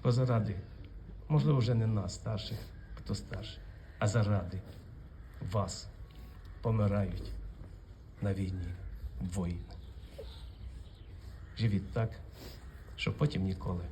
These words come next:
не виправляли ні ви, ні ваші діти те, що ви прожили сьогодні. А наш герой, хай спочиває, хай Господь прийме душу його в небеса,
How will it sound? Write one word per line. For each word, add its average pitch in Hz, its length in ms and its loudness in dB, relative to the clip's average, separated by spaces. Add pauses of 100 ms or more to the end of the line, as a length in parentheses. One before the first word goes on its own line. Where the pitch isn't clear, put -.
(800)
не 107 80 4
виправляли 95 580 4
ні 95 120 0
ви, 98 160 2
ні 104 100 6
ваші 92 280 0
діти 90 320 -2 (1000)
те, 113 80 4
що 92 140 0
ви 82 60 -4 (100)
прожили 92 340 0
сьогодні. - 400 -4 (920)
А - 80 2
наш 101 280 6
герой, 90 300 -2 (540)
хай 143 100 4
спочиває, 113 520 6
хай 110 140 6
Господь 107 380 4 (260)
прийме 135 320 8
душу 131 360 6
його 123 180 8
в 123 40 4
небеса, 117 540 4